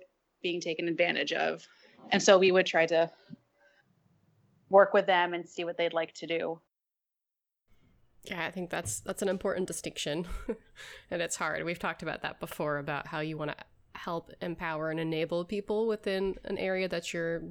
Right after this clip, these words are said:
Speaker 2: serving or volunteering in without inflicting your own values on it. But I think the, not just, yeah, the,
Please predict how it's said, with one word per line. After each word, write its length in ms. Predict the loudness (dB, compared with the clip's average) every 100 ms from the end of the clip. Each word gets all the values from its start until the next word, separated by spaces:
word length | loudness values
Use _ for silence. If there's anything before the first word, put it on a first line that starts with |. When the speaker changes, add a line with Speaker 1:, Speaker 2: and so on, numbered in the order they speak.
| -10 -12 -14 -20 -20 -20 -8
Speaker 2:
serving 520 | -2 0 0 0 -2
or 80 | -2
volunteering 640 | -4 -4 -4 -2 -2 -2
in 140 | -2 -4
without 420 | -4 -4 -6 -8 -14 -20 -20 -20 -12 -8
inflicting 480 | -4 -4 -4 -6
your 160 | -4 -4
own 140 | -4
values 400 | -2 -4 -4 -4
on 180 | -2 -2
it. 160 | -4 -6 -10
But 120 | -8
I 60 |
think 300 | -6 -6 -8
the, 300 | -8 -8 -8 -16 _ _ _ _ _ _ _ _ _ _ _ _ _ _ _ -4
not 180 | -4
just, 340 | -2 -4 -4 -4
yeah, 220 | -4 -4 -2
the, 180 | -6